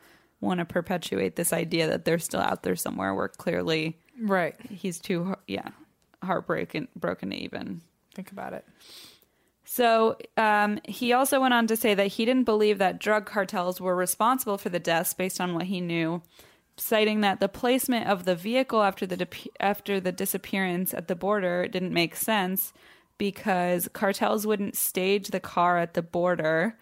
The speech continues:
Speaker 1: um, even though this was a theory that was, like, also going around once they found the bodies.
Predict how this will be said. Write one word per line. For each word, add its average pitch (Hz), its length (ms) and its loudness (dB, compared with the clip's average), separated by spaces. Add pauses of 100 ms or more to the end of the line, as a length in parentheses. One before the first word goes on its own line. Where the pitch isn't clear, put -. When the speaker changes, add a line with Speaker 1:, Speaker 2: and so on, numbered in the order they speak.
(500)
Speaker 1:
um, 170 600 2 (340)
even 196 220 0
though 190 140 2
this 180 200 0
was 180 160 -4
a 185 60 -2
theory 170 400 0
that 170 240 -2
was, 143 180 -4
like, 98 340 -4 (480)
also 185 400 0
going 165 320 -2
around 165 300 0
once 165 360 -4
they 170 160 -2
found 165 280 -2
the 160 60 -4
bodies. 160 520 0